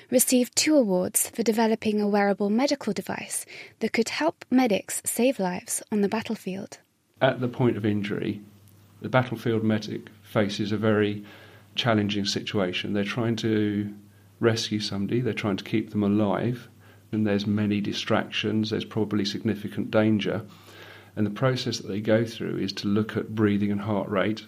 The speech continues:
Speaker 2: and base the kind of care that they give off those readings. But measuring those parameters is quite challenging, and whilst they're measuring them, they're not providing care.
Speaker 1: A challenging situation indeed,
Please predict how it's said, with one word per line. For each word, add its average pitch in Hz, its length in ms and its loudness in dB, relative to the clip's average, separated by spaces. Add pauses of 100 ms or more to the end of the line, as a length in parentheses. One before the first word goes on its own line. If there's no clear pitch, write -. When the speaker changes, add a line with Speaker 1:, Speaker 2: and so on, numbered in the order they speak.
(100)
Speaker 2:
and 101 280 -4
base 107 340 2
the 113 100 -12
kind 107 320 0
of 101 160 -6
care 113 300 0
that 101 140 -2
they 92 100 2
give 90 320 -4 (220)
off 101 520 -2
those 101 280 2
readings. 104 580 0 (680)
But - 220 0 (220)
measuring 131 380 4
those 90 320 0
parameters 101 560 -2
is 101 100 0
quite - 240 -2
challenging, 101 720 -2
and 104 280 -2
whilst 123 480 2
they're 110 140 0
measuring 110 440 2
them, 98 180 0
they're 107 140 0
not 110 220 0
providing 101 440 0
care. 76 360 -4 (520)
Speaker 1:
A 240 80 0
challenging 254 540 6
situation 214 580 2
indeed, 202 540 2